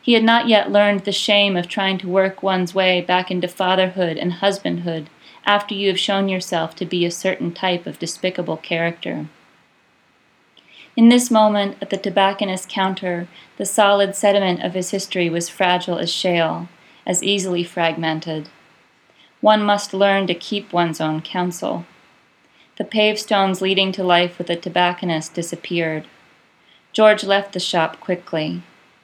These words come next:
Down in the harbor, a sailboat was lifting its anchor. He would kiss his wife's neck when he got home.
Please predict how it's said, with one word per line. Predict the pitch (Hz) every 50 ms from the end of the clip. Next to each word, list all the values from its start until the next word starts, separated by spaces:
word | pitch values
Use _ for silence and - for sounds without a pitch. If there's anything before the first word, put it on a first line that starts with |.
| _ _ _ _ _ _ _ _ _ - 226
Down | 220 214 208
in | 202 196
the | 190
harbor, | 190 - 208 202 202 208 190 196 185 180 175 180 -
a | 185
sailboat | 180 - - - 208 196 196 180 180 170 165 -
was | - 170 165
lifting | 180 175 175 - - 165 160 156
its | 151 - -
anchor. | - 170 170 175 170 - 170 156 160 165 175 - _ _ _ _ _ _ _ _ _ _ _ _ _ _ - _ _
He | _ 226 226
would | 226 220 220 -
kiss | - 247 240 233 240 -
his | 220 185 -
wife's | 185 185 180 180 180 - - -
neck | 196 196 190 180 - - - -
when | 180 175
he | 175 170
got | 165 175 170 160 - - -
home. | 180 180 175 170 165 165 160 156